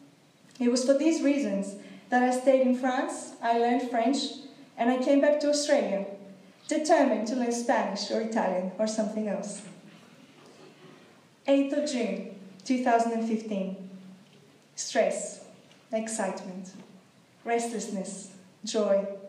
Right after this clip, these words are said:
confusion, accomplishment, once again. I was in Perth and back at work teaching English to adults.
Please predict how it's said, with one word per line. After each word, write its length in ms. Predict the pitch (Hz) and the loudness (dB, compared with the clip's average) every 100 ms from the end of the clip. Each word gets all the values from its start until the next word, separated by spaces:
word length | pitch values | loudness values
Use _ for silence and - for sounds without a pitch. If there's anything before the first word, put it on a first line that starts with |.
| - - - _ _ | -20 -20 -20 _ _
confusion, 640 | 247 233 233 226 220 190 - - - - - | -6 -4 -4 -6 -6 -6 -8 -16 -20 -20 -6
accomplishment, 800 | 240 240 233 233 220 202 190 - - - 214 | -2 0 -2 -2 -6 -10 -10 -12 -18 -10 -4
once 280 | 220 220 | -2 -2
again. 400 | 240 214 190 - - - - - - - - - - - - - - - - - | -6 -6 -6 -8 -12 -18 -20 -20 -20 -20 -20 -20 -20 -20 -20 -20 -20 -20 -20 -2
I 140 | 233 247 | 4 6
was 160 | 269 | 6
in 180 | 285 294 | 4 2
Perth 460 | 269 269 - - - - - - | 4 4 4 0 -8 -14 -14 -2
and 180 | 240 240 | 2 4
back 220 | 269 330 | 4 2
at 120 | - | 2
work 280 | 285 240 - | 2 2 0
teaching 300 | 254 - 254 | -2 -2 -2
English 300 | 240 226 - | -2 -4 -2
to 200 | 220 208 | 0 2
adults. 500 | 208 180 - - | 4 4 2 -8